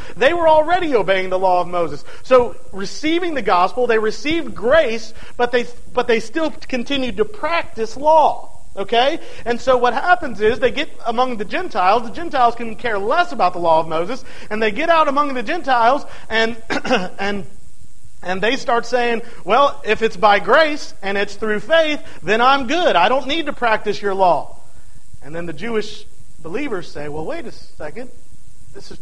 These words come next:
changing things. This is, this is changing the way that we've always done things. This is changing how we have acted. This is changing how we have, uh,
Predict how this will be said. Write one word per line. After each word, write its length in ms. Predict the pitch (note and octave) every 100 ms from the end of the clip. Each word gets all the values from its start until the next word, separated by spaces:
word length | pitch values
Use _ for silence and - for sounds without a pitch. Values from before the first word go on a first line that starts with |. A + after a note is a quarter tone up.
| -
changing 440 | - D#4+ C4 D#3 B2
things. 420 | - A#2 A#2 C3+
This 160 | F3+
is, 120 | G3 - - - -
this 140 | G#3
is 100 | F#3+
changing 560 | - B3+ C#4 A3 G3+ F#3+
the 80 |
way 180 | F#3 G3+
that 120 | G3
we've 160 | F#3+ F3
always 280 | G3+ F3+ E3
done 240 | C4 C#4
things. 200 | G3 E3
This 100 | G#3
is 140 | A3 -
changing 520 | C4+ C#4+ C4 G#3 F#3+ - -
how 260 | A#3 A3+
we 200 | G#3 A3
have 120 | F#3 E3
acted. 360 | A#3 C#4 - D#3+
This 140 | G3
is 100 | F#3+
changing 500 | - C4 C4+ A#3 G3+
how 280 | G3 G#3+ G3 - -
we 300 | - B3 A#3+
have, 440 | G3 G#3 G3+ F#3+ - - -
uh, 400 | F#3 F3+ F3